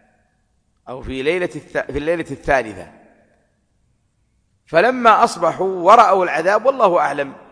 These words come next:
ما هو العذاب، هناك أقوال عديدة للمفسرين، لكن لا شك أنهم رأوا العذاب الذي وعدهم وتوعدهم به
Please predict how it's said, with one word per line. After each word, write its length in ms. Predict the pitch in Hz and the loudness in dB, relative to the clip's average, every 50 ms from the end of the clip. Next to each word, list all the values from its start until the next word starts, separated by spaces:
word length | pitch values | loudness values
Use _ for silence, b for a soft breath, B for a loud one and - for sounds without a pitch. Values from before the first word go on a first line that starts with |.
| _ _ _ | _ _ _
ما 100 | 139 180 | 0 2
هو 200 | 208 196 175 160 | 2 2 0 0
العذاب، 500 | 147 120 120 131 139 147 - - - - - | -2 -4 -4 -4 -6 -6 -8 -10 -16 -14 -12
هناك 380 | 208 208 269 277 247 214 - | -10 -8 -4 -4 -4 -4 -4
أقوال 340 | - 196 - 196 220 214 185 | -6 -6 -2 0 0 0 2
عديدة 440 | 139 160 175 185 202 185 160 160 151 | 0 -4 -4 -4 -6 -4 -4 -4 -4
للمفسرين، 840 | 156 160 156 139 147 139 - - 147 139 139 131 117 98 - - - _ _ _ _ _ _ _ _ _ _ _ _ _ _ _ _ _ _ _ _ _ _ _ _ _ _ _ _ _ _ _ _ _ _ _ _ _ _ _ - | -6 -6 -8 -8 -8 -10 -8 -8 -8 -8 -8 -8 -10 -14 -18 -20 -20 _ _ _ _ _ _ _ _ _ _ _ _ _ _ _ _ _ _ _ _ _ _ _ _ _ _ _ _ _ _ _ _ _ _ _ _ _ _ _ -2
لكن 320 | 151 170 165 - 226 233 | 0 0 0 -2 -6 0
لا 160 | 208 202 226 | 2 4 4
شك 260 | 226 - 233 196 - | 4 2 -4 -4 -4
أنهم 380 | 226 175 214 214 220 214 208 202 | -4 -4 -2 -2 -2 -2 2 4
رأوا 340 | 214 233 226 220 208 190 180 | 6 6 6 6 2 2 0
العذاب 440 | 165 127 139 165 160 165 151 135 - - - - - - | 0 -2 -2 0 2 2 2 2 0 -8 -18 -12 -10 -8
الذي 300 | 147 156 156 147 156 156 | -4 -4 -4 -4 -2 -2
وعدهم 560 | 156 160 151 175 185 170 175 170 190 202 190 | -2 -2 -2 -2 -2 -2 -2 -2 -2 -4 -8
وتوعدهم 720 | 165 151 - 170 156 160 131 - 180 170 175 165 165 160 | -12 -8 -6 -4 -4 -4 -4 -4 -2 -2 -2 -2 -2 -4
به 460 | 151 160 160 156 165 175 170 - - | -4 -4 -4 -4 -4 -6 -10 -14 -20